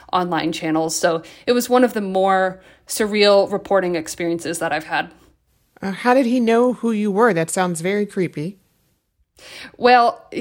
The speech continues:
Speaker 1: when I was starting to report this story, I was reaching out to people for comment. Uh, Wilson, like anybody else, uh, has the ability to offer comments on, uh, you know, the charges that he's facing.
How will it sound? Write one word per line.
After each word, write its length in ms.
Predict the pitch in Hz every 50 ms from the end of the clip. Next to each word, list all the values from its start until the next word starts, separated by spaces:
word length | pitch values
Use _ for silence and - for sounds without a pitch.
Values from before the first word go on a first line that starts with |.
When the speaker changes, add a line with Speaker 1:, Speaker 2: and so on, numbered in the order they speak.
| 233 - _ _ -
Speaker 1:
when 520 | 202 190 214 214 233 233 226 226 226 - -
I 340 | 214 214 220 220 220 220 220
was 500 | 196 214 214 208 208 208 202 - - -
starting 340 | - - - 214 208 208 208
to 120 | - 214 202
report 300 | 196 196 - 214 190 196
this 140 | 190 185
story, 380 | - - 190 185 190 202 208 196
I 80 | 185 175
was 360 | 175 180 185 185 - - -
reaching 280 | 180 180 185 180 165
out 140 | 151 170 175
to 60 | -
people 500 | 170 - 180 180 - 185 185 185 185 185
for 180 | - - 202 185
comment. 640 | 190 - 170 175 175 185 202 247 262 - - - -
Uh, 280 | - 190 180 180 175
Wilson, 380 | 170 185 190 196 196 214 196 190
like 160 | 180 180 - -
anybody 380 | 196 190 185 175 180 175 170
else, 400 | 165 175 180 208 196 - - - - - - - _ _ _
uh, 200 | - 170 160 160
has 260 | 165 180 190 185 185
the 120 | - 170 170
ability 360 | 165 170 170 185 185 185 180
to 200 | - - 180 180
offer 480 | - 175 175 - 185 175 175 170 - _ _ _ _ _ _ _ _ _ _ _ _ _ - -
comments 580 | - - - 190 190 185 190 196 196 - - - -
on, 460 | 175 180 180 180 180 180 180 185 185 - - - - _ _ _ _ _ -
uh, 420 | - 175 170 165 165 170 170 170 - - _ -
you 140 | 214 220 208
know, 220 | 190 185 185 185
the 500 | 185 185 190 202 190 185 180 185 175 - - -
charges 560 | - - 196 214 208 220 208 190 - - - - - -
that 120 | 196 175
he's 220 | - 196 190 -
facing. 400 | - 196 208 220 - - 277 -